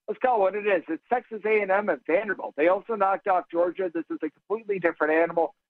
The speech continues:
Jalen Wilson, twenty plus points per contest. It's a Kentucky team that does have the leader in the country in rebounds at Oscar Tshiebwe, but you've got one other player on the team that pulls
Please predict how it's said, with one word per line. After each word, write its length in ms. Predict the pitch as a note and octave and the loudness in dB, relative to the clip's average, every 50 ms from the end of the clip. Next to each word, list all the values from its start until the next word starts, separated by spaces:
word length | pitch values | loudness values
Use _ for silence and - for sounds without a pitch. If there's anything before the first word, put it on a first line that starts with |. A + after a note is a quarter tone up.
| _ _ - | _ _ 0
Jalen 280 | G3 G3+ G3+ F#3+ F3 F3 | 0 2 2 0 0 2
Wilson, 400 | F3+ G3 G3+ F3 - G3+ F#3 D#3 - | 0 0 0 0 -4 -6 -6 -6 -4
twenty 220 | - G3 G3 F#3+ E3 | -2 -2 -2 -2 -2
plus 200 | - F#3 F3+ F3 _ _ | -4 -4 -4 -4 _ _
points 260 | G3 F#3+ F#3+ E3+ - - | -4 -4 -4 -6 -8 -8
per 100 | D#3 D3 | -10 -6
contest. 600 | - - G3+ G#3+ G#3+ G3+ - - G3+ G3 - - _ _ _ _ _ | -4 -2 -2 -2 -2 -2 -2 -2 -2 -2 -4 -8 _ _ _ _ _
It's 140 | - F3 - | -6 -4 -2
a 100 | F3+ E3 | -2 -2
Kentucky 440 | - - - G3 G3 F#3 - G3+ G3 | -2 -2 -2 -2 -2 -2 -4 -8 -8
team 240 | - F#3+ G3 F#3+ F#3 | -4 -2 -2 0 0
that 180 | F3+ E3+ D3+ - _ _ _ _ - | 0 0 -2 -6 _ _ _ _ -2
does 140 | A3+ A#3 A#3 | 0 2 2
have 200 | A#3+ A3+ G#3+ E3 | 2 2 2 0
the 60 | E3 | -2
leader 480 | D#3+ D#3 F#3 G#3 G#3+ G#3 G#3 G3+ F#3+ - | -2 -2 -4 -2 0 2 2 2 0 0
in 160 | F#3 F#3 F3+ E3+ | -2 -4 -2 -2
the 100 | D#3 D3+ | -4 -2
country 400 | - F3+ G3 - - A3+ G3+ F3+ | -2 -2 -2 -2 -4 -4 -4 -2
in 60 | D#3 | -2
rebounds 440 | E3+ F3+ F3+ E3+ F#3 F3+ F3+ D#3 E3 | -2 -2 0 2 0 0 0 0 -2
at 80 | E3 | 0
Oscar 360 | E3 E3+ F3+ F3 - - E3 | 0 0 0 -2 -4 -8 -10
Tshiebwe, 460 | C#3+ - A3+ B3 A3+ F#3 F3 E3 E3 D3+ | -10 -10 -12 -6 -2 -2 0 0 0 0
but 160 | D#3+ D3+ - _ _ _ _ - | -2 -2 -4 _ _ _ _ -10
you've 120 | G3 F#3 | -4 -2
got 240 | A#3 A#3 A3 - - | 0 0 0 -2 -4
one 300 | D#3 F3 G3+ B3+ C#4+ D4 | -6 -2 0 0 2 2
other 240 | D4 C#4 A#3 G3+ F3+ | 0 0 0 -2 -2
player 300 | - B3 C4 C4 A#3 G3 | -2 -4 -4 -2 -2 -2
on 100 | E3+ D#3 | -2 -4
the 80 | D3+ | -6
team 320 | - - A3 A3+ F#3+ C#3+ - _ _ _ _ _ _ - | -10 -8 -8 -8 -8 -8 -10 _ _ _ _ _ _ -2
that 220 | F3 F#3 F#3 F3+ - _ _ _ _ - F3 E3+ _ _ _ - | 0 2 2 0 -2 _ _ _ _ -20 -20 -20 _ _ _ -4
pulls 240 | - A#3 A#3+ A#3+ | 0 0 0 0